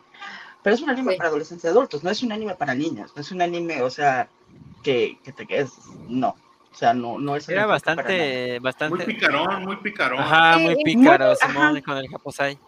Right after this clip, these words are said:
Speaker 2: Incluso,
Speaker 1: Sí, como adulto
Speaker 2: este,
Speaker 1: te morías de la risa, pero el niño sí como que no entiendo qué
Speaker 2: pues
Speaker 1: pedo,
Speaker 2: incluso
Speaker 1: ¿por
Speaker 2: puede
Speaker 1: qué?
Speaker 2: estar ese problema con la animación en general, ¿no? O sea, uno,
Speaker 1: Sí,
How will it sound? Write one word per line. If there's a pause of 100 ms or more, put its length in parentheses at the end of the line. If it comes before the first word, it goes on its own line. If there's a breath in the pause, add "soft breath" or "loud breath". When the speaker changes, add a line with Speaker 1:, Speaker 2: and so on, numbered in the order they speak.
(420)
Speaker 2:
Incluso,
Speaker 1:
Sí,
como
adulto
Speaker 2:
este,
Speaker 1:
te
morías
de
la
risa,
pero
el
niño
sí
como
que
no
entiendo
qué
Speaker 2:
pues
Speaker 1:
pedo,
Speaker 2:
incluso
Speaker 1:
¿por
Speaker 2:
puede
Speaker 1:
qué?
Speaker 2:
estar
ese
problema
con
la
animación
en
general,
¿no?
O
sea, (480 soft breath)
uno,
Speaker 1:
Sí,